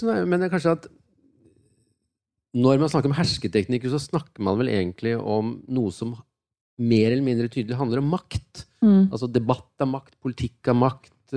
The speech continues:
Speaker 1: og så er det av og til makt i relasjoner. Jeg sitter jo og tenker på at noe av det som kunne bli kalt hersketeknikker i noen sammenhenger,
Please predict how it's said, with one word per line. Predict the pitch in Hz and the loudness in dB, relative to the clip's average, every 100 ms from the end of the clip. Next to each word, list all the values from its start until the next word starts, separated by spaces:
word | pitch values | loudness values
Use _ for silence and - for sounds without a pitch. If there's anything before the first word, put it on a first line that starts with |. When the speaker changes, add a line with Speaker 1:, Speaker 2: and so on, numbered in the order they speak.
| 123 | -2
Speaker 1:
og | 120 113 | -2 -4
så | - 113 | 0 2
er | |
det | 107 | 2
av | 95 | 2
og | |
til | 117 113 | 0 0
makt | 117 - 120 | -2 -4 -2
i | |
relasjoner. | 120 117 113 117 135 - _ _ _ _ _ _ _ - | -2 -2 -4 -4 -6 -10 _ _ _ _ _ _ _ -10
Jeg | - | -6
sitter | 131 165 | -4 -2
jo | |
og | 180 | -2
tenker | 110 113 | 0 0
på | 120 | 0
at | - 135 | -2 -2
noe | 143 110 | 2 2
av | 107 | 2
det | 98 | 0
som | 117 120 | -2 -8
kunne | - 170 143 101 117 | -4 0 0 0 -2
bli | 117 117 | -2 -4
kalt | 120 113 113 - | -2 -2 -4 -6
hersketeknikker | 131 - 104 92 110 104 120 | -6 -6 -6 -4 -4 -4 -2
i | 120 | -2
noen | 110 | -2
sammenhenger, | 127 104 104 156 | -2 -2 0 0